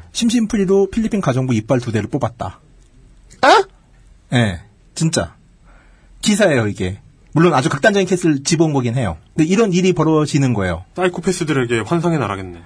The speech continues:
Speaker 1: 일반 노동자들로 가볼게요.
Speaker 2: 네.
Speaker 1: 평균 임금은 뭐 수치상으로는 월 오천 달러 정도 받아야 되는데 문제는 싱가포르가 아직까지 최저임금법이 없어요. 그러다 보면 식당에서 스태프를 한다거나 이런 사람들의 임금들이 밑바닥이 없는 거죠.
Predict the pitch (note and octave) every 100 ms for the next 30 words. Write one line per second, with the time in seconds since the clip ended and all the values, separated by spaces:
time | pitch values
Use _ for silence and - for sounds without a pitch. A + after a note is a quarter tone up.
0 | - - A3 C4 B3+ A3+ G#3 G3 C#3+ C#3
1 | C3 A#2+ A#2 G#2+ G2+ F#2 F#2+ F#2+ F2+ F#2+
2 | E2+ F2+ G#2+ A2 D#2+ B1 - - - _
3 | - D#4+ D#4+ D#4+ G#3 F#3+ G#3 G3 E3 -
4 | C4+ C4 G#3 F#3 B2+ B2+ - E3 D3+ C#3+
5 | C#3+ C#3+ C3+ A#2 G#2 A2+ F#2+ E2+ F2 G#2
6 | E2 - B2+ C#3 D#3 D#3+ D#3 A3 A3+ -
7 | G#3 F#3+ F3 D3+ C#3+ G#2 A2 A2+ A3+ A3
8 | G#3 E3+ D3 A2 F#2+ - - D#2+ F2+ -
9 | _ - - C#3 C#3 B2 - A3+ G#3 G3
10 | F3 - - A3 - D3+ A2+ G2+ A2 G3
11 | - _ - - _ - B2+ C#3 D3 C#3
12 | C3 B2 B2 B2 A2 A2+ A#2+ A2+ A#2+ E3+
13 | G#3 - - - B2 F3 D#3 B2+ F#2 F#2
14 | F2 D#2